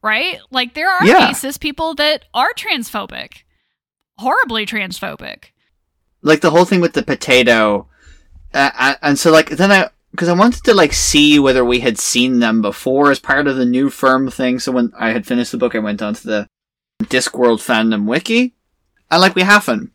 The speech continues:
Speaker 2: but, I don't know, it's saying that, like, you know, it's kind of hinted at that he grew up in a famine, you know, when there wasn't an awful lot of, you know, like, where they're talking about the candlesticks and their pure gold.
Speaker 1: Tu-, Tulip did. I don't know, we don't know about Pin, but Tulip did.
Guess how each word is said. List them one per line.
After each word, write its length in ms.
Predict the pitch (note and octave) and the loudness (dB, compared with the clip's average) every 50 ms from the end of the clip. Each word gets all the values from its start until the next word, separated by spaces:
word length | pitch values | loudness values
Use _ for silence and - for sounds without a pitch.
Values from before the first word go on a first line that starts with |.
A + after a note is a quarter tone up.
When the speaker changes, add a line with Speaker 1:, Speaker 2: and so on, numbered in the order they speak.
| _ | _
Speaker 2:
but, 340 | - E3 D#3 C#3 A#2+ A2+ - - _ _ _ _ _ _ _ _ _ _ _ _ _ _ _ _ _ _ _ _ _ _ - | 4 6 8 8 8 6 2 -4 _ _ _ _ _ _ _ _ _ _ _ _ _ _ _ _ _ _ _ _ _ _ 0
I 100 | - E3+ | 2 4
don't 260 | F3 D#3 C#3+ C#3 A#2+ | 4 4 4 2 0
know, 40 | C#3 | -4
it's 180 | D#3 D#3+ D3+ - | -4 -4 -2 0
saying 240 | - F3 E3 E3 D#3 | 2 2 4 4 2
that, 180 | D3+ C3+ - | 0 -4 0
like, 260 | C#3 C3+ B2+ A#2+ - | 2 2 2 2 0
you 60 | C#3 C3 | 0 2
know, 240 | B2+ A#2 G#2+ - - - - - - - - - | 2 0 0 -4 -8 -16 -20 -20 -20 -20 -10 -8
it's 140 | C3 - | -6 -4
kind 180 | - - D3+ C#3 | -2 0 0 0
of 80 | C3 - | 0 0
hinted 260 | D3+ C#3+ C3 - C#3 | 0 -2 -2 0 -2
at 140 | C3+ B2+ - | -2 -2 -2
that 80 | A#2+ | -2
he 100 | A2+ A2+ | -4 -4
grew 280 | G#2 - C3 C3 B2+ B2+ | -4 -4 -2 2 2 2
up 120 | B2 - | 2 2
in 100 | G#2 G2 | -4 -10
a 60 | - | -12
famine, 920 | - - - - D#3 C#3+ C#3+ C#3+ C#3 C#3+ C3+ C3 B2+ B2+ B2 A#2+ A#2 A#2 - _ _ _ _ _ _ _ _ _ _ _ | -14 -16 -2 2 4 4 4 4 4 4 4 4 4 4 4 2 0 -2 -4 _ _ _ _ _ _ _ _ _ _ _
you 120 | C3 B2+ | -2 0
know, 120 | B2+ B2 A#2+ | 2 2 2
when 80 | A#2+ | 2
there 100 | A#2 A#2 | 0 2
wasn't 360 | A2+ A#2 A#2+ B2 - - A#2+ A#2 | 2 2 2 2 2 0 -2 -2
an 100 | A2 A2+ | 0 0
awful 240 | G#2+ G#2+ - - | -2 -2 -2 -2
lot 100 | A2+ A2 | -4 -4
of, 80 | - - | -4 -6
you 200 | - - B2+ B2+ | -8 -6 -2 -2
know, 80 | B2+ B2 | 0 0
like, 100 | A#2+ A2+ | 0 0
where 80 | B2 | -2
they're 100 | A#2 A#2+ | -4 -4
talking 320 | A2+ - A#2+ A2+ A2 - A2 | -2 0 -2 -2 0 -2 -4
about 180 | G#2+ G#2 G2+ | -4 -4 -6
the 80 | - G#2+ | -8 -12
candlesticks 760 | - - A2+ G#2+ G#2 G#2 G#2 - - - G#2 G2+ - - - | -10 -6 -6 -4 -4 -4 -4 -6 -6 -6 -6 -6 -6 -6 -6
and 120 | A#2 G#2+ | -4 -4
their 140 | G#2+ G#2 G2+ | -2 -4 -4
pure 360 | G2+ - - - A2+ G#2+ G2+ | -6 -6 -6 -4 -4 -2 -4
gold. 560 | G2 - G#2 G2+ G#2 G#2 G#2 G2+ G2+ G2+ - - _ _ _ _ _ _ _ _ _ _ _ _ _ _ | -4 -4 -2 -2 -2 0 -2 -2 -4 -6 -10 -16 _ _ _ _ _ _ _ _ _ _ _ _ _ _
Speaker 1:
Tu-, 180 | - F#4+ G4 F4+ - - | -6 -6 -6 -6 -8 -6
Tulip 400 | - F#4 G#4 G#4 F#4 C#4 - - | -4 -2 0 0 -2 -4 -4 -6
did. 300 | A#3 G#3+ F#3 E3 F3 F3 - | -6 -6 -6 -8 -10 -6 -4
I 100 | A#3+ D4+ | -4 -2
don't 140 | D4 D4+ D4+ | -2 -4 -6
know, 180 | D#4+ D4+ - - | -6 -6 -6 -6
we 120 | B3+ D4 | -4 -4
don't 140 | D4+ C#4+ C4 | -4 -4 -4
know 120 | C4+ C4 | -4 -4
about 240 | B3 A3+ G#3+ F#3 - | -4 -4 -6 -6 -8
Pin, 380 | - - A3 F#3 - - F#3 - | -8 -8 -6 -8 -8 -12 -12 -10
but 160 | - A3 A3+ | -10 -10 -8
Tulip 380 | - - C#4+ C4+ A#3+ - - _ | -6 -6 -6 -4 -4 -6 -8 _
did. 340 | - - - - - G#3+ | -16 -16 -16 -16 -18 -20